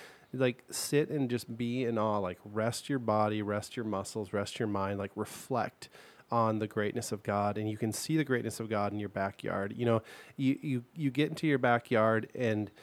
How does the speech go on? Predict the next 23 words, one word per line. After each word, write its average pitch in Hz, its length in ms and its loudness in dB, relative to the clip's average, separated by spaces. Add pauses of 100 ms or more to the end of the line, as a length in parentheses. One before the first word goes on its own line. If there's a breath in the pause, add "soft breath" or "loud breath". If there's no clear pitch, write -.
(240 loud breath)
you 120 100 0
might 120 220 2
sit - 240 0
there, 120 180 6
and 113 100 4
you're, 113 240 0
you're 127 200 4
annoyed 113 380 4
that 113 120 0
the 113 60 -4
grass 104 400 -2
grows 104 480 4
every 104 180 -2
time 107 240 -2
it 110 100 -2
rains. 101 360 -4
"I - 20 -4
gotta 98 140 -2
mow 104 240 0
again." 101 280 -4
But, 120 120 -2
you, 131 100 4
like, 117 160 2